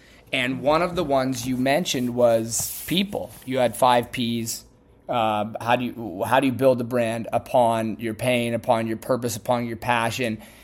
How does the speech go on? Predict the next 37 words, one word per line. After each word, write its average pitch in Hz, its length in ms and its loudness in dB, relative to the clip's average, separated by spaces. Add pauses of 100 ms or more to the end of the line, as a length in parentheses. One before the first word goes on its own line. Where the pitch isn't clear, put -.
(140)
then 127 100 -4
you 127 80 0
said 120 160 -2
upon 120 320 0
people. 156 540 0
And 131 120 -2
in 131 80 -2
that 131 160 2
moment, 147 340 4
I 135 40 2
said, 131 240 -2
"I 135 80 0
gotta 139 240 2
connect." 123 560 -2 (440)
And, 117 340 -2
and 123 360 2
one 139 160 6
of 123 80 2
your 123 120 -2
coaches, 220 440 2
Kevin 131 340 2
Torres, 165 560 8 (500)
has 135 140 2
just 147 300 -2
been 139 160 0
such 156 320 6
a, 117 260 4 (260)
he's 123 160 -6
been 131 160 0
on 113 180 -2
the 107 60 -6
podcast. 165 760 6
He's 127 180 -6
such 135 220 0
a 135 40 -6
great 117 460 0
guy. 180 480 8